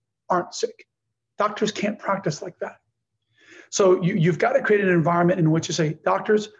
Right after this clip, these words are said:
we need you to focus on actually preventing problems," number one. Number two, we've gotta figure out how to make upside and downside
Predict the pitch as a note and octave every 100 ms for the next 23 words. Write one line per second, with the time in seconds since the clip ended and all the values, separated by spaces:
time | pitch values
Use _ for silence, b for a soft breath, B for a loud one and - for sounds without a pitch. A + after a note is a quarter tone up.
0 | _ F#3+ F#3+ E3+ D3+ F3 E3 F3+ F3 D#3+
1 | D3+ E3 - D#3 D#3 D3 D3 C3+ - _
2 | E3+ D#3+ D#3 D#3 D#3+ B3 A#3+ F#3 B B
3 | - F3+ F#3+ F#3+ F#3 E3+ F3 E3 D#3 -
4 | _ G3+ - F#3 F3 - _ G3 G#3 G#3+
5 | F#3 E3+ E3 E3 D#3 D3